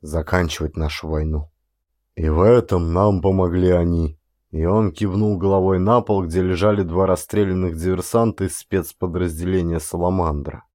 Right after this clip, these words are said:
«Возьми, там в углу канистра с бензином. Всё облей и подожги. Пусть все подумают, что мы перепились древесного спирта и сгорели. Будет фора во времени».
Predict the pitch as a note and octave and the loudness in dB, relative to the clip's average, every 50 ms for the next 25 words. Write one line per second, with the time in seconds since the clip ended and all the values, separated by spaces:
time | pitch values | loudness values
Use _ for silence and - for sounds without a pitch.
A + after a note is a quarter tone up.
0 | _ _ _ _ _ - D#2 D#2+ F2 F#2 F#2+ E2 D#2+ E2 F#2+ G2+ G2+ G2 E2+ D2+ | _ _ _ _ _ -8 -2 0 2 2 2 2 0 0 2 2 2 2 0 -2
1 | D2+ _ _ _ _ _ _ _ _ _ - F#2+ F#2+ F#2+ F#2 F2 E2+ D#2+ F2+ F#2 | -6 _ _ _ _ _ _ _ _ _ 0 2 4 4 2 2 0 0 0 0
2 | E2+ F#2 G#2+ A#2 A2+ G2+ - F#2+ F#2+ G2 A2+ A#2+ A2 - - G#2 G2+ G2 E2 D#2+ | 0 2 2 2 2 2 2 2 2 4 4 2 2 0 -2 -2 -2 -2 -2 -2
3 | E2 F#2+ F#2 F2 D#2+ F#2 F#2+ F#2 F2 E2+ D#2 D2 - _ _ _ _ - - - | -2 0 0 0 0 0 0 0 2 0 0 -2 -6 _ _ _ _ -16 -6 0
4 | F2+ F2 F#2+ G#2 G2 F#2+ G2+ G2+ G#2+ A2 A#2 A#2 A2 A2 G#2 G2+ G2+ G#2+ G#2 F#2+ | 2 4 6 4 4 4 4 6 6 6 6 6 4 4 2 4 4 6 4 4
5 | E2+ D#2+ G#2 G#2+ A2+ A#2+ A2+ E2 - _ _ _ _ - F2+ G2+ G#2+ - - - | 2 2 2 4 4 4 2 0 -4 _ _ _ _ -2 0 0 0 0 -4 -8
6 | - - A2+ G#2+ - - C#3 A#2 A#2 A#2 B2 B2 A#2 - - - A#2 A#2+ B2 B2 | -2 2 2 4 4 4 4 6 6 4 6 4 2 2 0 0 2 2 2 2
7 | A2+ - A#2+ A#2 G#2 - A#2+ A#2 A#2+ B2 A#2 G#2+ G2 A2 A#2 A#2+ B2 B2 A#2+ A#2 | 2 2 2 2 2 2 2 2 4 2 2 2 2 2 4 6 6 6 4 4
8 | - A#2+ A#2 A2 G2+ - - - C#3 C3 G#2 - - B2+ B2 A2 G2 F2+ A#2 A#2+ | 2 2 2 2 2 0 2 2 4 4 4 2 2 4 4 4 4 4 6 6
9 | A#2+ B2 B2 A#2 G#2+ G2+ F2+ D#2 - _ _ _ _ _ _ _ _ - D2+ D#2 | 8 8 8 6 6 6 4 2 -2 _ _ _ _ _ _ _ _ -12 -6 -2
10 | F2 F2+ D#2+ E2+ D#2+ - - - G2+ G2 G2+ G2 G2 G2 G2 G2 F#2+ G2 G#2 G#2 | -2 -2 -2 -4 -8 -10 -6 0 2 2 4 4 6 6 6 6 6 6 6 6
11 | G#2 G2+ G2 F#2+ F#2 F2 D#2+ D2 - | 6 4 4 2 2 0 -2 -4 -6